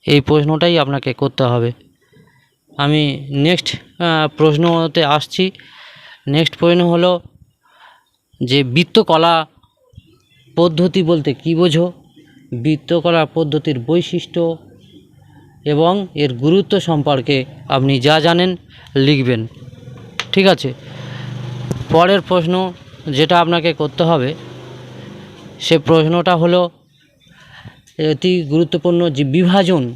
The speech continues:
আবার বলছি, বিভাজন বলতে কী বোঝো, বিভাজনের যে নীতিগুলি ব্যাখ্যা করো, যে যৌক্তিক নথির যে বিভাজনের সীমাবদ্ধতাগুলি সম্পর্কে আপনি যা জানেন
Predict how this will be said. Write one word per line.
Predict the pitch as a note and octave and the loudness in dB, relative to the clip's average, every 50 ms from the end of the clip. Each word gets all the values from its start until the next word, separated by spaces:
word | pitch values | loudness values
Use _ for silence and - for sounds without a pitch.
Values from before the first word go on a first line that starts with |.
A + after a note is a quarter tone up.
| B2 - - | -12 -8 -4
আবার | D3 D3 E3 E3+ | 0 0 0 2
বলছি, | E3+ F3 E3 - - F#3+ G3 F#3+ - - - - - _ - - | 0 0 -2 -2 -4 -4 -4 -4 -8 -18 -20 -20 -20 _ -10 -6
বিভাজন | A#2 B2 F3+ F#3+ F#3 G3 G#3 G3+ F#3+ G#3 G#3 F#3+ E3 | -2 0 2 2 4 2 2 2 2 2 0 2 2
বলতে | F3+ F3 D3 - D3 C3 | 2 0 2 0 -2 -2
কী | - E3 E3+ E3+ | 0 0 0 2
বোঝো, | F3+ F#3+ E3+ E3 F3+ F3+ F3+ F3 - _ _ _ - - - - - - A#2+ | 4 2 4 4 2 2 0 -2 -6 _ _ _ -20 -20 -20 -14 -8 -4 -2
বিভাজনের | A#2 D#3 E3 E3+ F#3 F3+ D#3 F#3 F#3 F3+ F3 E3+ D#3+ | 0 2 2 4 2 2 2 2 0 0 0 0 0
যে | D3 E3 | 0 0
নীতিগুলি | D#3 D3+ D3+ D#3 D3+ F#3 F#3 D#3 E3 D#3+ C#3+ | 2 2 0 0 0 -2 -2 -2 0 0 0
ব্যাখ্যা | A#2+ G#2+ D3 D#3+ - - F3+ E3+ | 0 0 -2 -2 0 0 -2 0
করো, | - E3+ E3+ E3+ E3+ E3+ E3 _ - - - - - - - - | 0 0 0 0 0 -2 -4 _ -16 -20 -20 -20 -20 -12 -4 0
যে | C#3+ C#3+ C3 | 0 0 2
যৌক্তিক | A2+ A#2+ D#3+ E3 F3 F3+ - A3+ G#3+ - - - - _ _ _ _ _ _ _ _ _ _ _ _ _ _ _ _ - C#3+ | 2 4 4 4 4 2 2 0 -2 -2 -4 -16 -16 _ _ _ _ _ _ _ _ _ _ _ _ _ _ _ _ -2 2
নথির | C#3 D3+ F#3 G3 - - G3+ F#3+ D#3+ D3+ C3+ | 4 4 4 4 2 0 0 0 0 -2 -2
যে | B2 D3+ D3 | -2 -2 -2
বিভাজনের | B2 D3 F3+ F3 F3 F3+ E3+ F#3 F#3 F3 D#3+ | 0 0 0 2 2 0 0 0 -2 -2 -2
সীমাবদ্ধতাগুলি | - - - D#3+ E3 E3 E3+ F3 D#3 E3+ E3+ E3+ F3 D3+ D#3+ E3+ G3 A3+ A3 - - - - - - - - _ _ _ _ _ _ _ _ _ _ _ | -4 -2 0 0 2 2 2 0 0 -2 -2 0 0 0 0 0 0 0 -2 -4 -12 -20 -20 -20 -20 -20 -20 _ _ _ _ _ _ _ _ _ _ _
সম্পর্কে | - - - E3 D#3+ D#3 F3+ E3+ E3 D3+ - E3 D#3+ D#3 - - - - - | -8 -2 0 2 2 4 2 2 2 2 0 0 -2 -2 -4 -8 -14 -6 -2
আপনি | C3+ C#3+ C#3+ D#3 D3+ | -2 0 2 2 0
যা | B2+ A#2+ C#3 D3 D3+ | 2 2 2 2 2
জানেন | C#3+ D3+ D3 C#3+ C#3 C3 B2 | 2 2 2 2 0 -2 -2